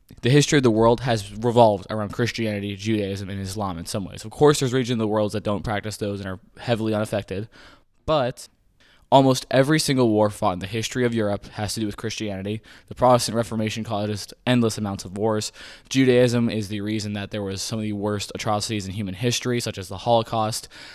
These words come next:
There have been deportations of Huguenots from France that were Jewish, that were Protestant. There are so many different things that this region births for the world. So no matter what you believe, no matter what you care about,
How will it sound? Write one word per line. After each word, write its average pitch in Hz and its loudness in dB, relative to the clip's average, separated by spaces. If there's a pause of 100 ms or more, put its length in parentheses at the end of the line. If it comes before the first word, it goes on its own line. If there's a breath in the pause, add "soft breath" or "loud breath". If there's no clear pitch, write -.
(160 loud breath)
There 113 2
have 101 -2
been 101 -6
deportations 113 0
of 90 -4
Huguenots 117 0
from 101 -8
France 117 -2
that 104 -2
were 110 0
Jewish, 110 0 (500 loud breath)
that 117 2
were 101 2
Protestant. 110 -2 (800 loud breath)
There 135 6
are 120 0
so - 2
many 135 4
different 123 -4
things 98 -6
that 92 -8
this 117 -2
region 107 -6
births 110 -2
for - -8
the 98 -6
world. 92 -12
So - -8
no 110 0
matter 107 -2
what 120 4
you 151 2
believe, 113 2
no 110 -4
matter 107 -2
what 104 -4
you 120 -4
care 113 -4
about, 104 -6